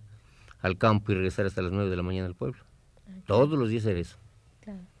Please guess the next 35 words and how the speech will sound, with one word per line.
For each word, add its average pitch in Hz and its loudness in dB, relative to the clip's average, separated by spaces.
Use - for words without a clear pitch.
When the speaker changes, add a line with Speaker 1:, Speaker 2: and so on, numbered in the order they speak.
Speaker 2:
¿Y 220 -4
en 226 0
ese 311 -6
tiempo 262 -6
usted 240 -4
ya 220 -2
sentía 202 -4
alguna 208 -2
inclinación 214 -4
por 202 -4
el 175 -6
dibujo, 214 -4
por 190 -8
la, 175 -6
por 170 -4
algo 226 0
que 180 -6
fuera 185 -6
a 165 -8
definirse 190 -6
más 175 -8
tarde 180 -8
como 170 -10
la 165 -6
historieta? 170 -10
Speaker 1:
Pues 113 2
no, 139 8
no 147 6
lo 123 6
creo. 110 4
Mi 113 6
padre 143 2
tocaba 120 0
muchos 117 -2
instrumentos 90 -2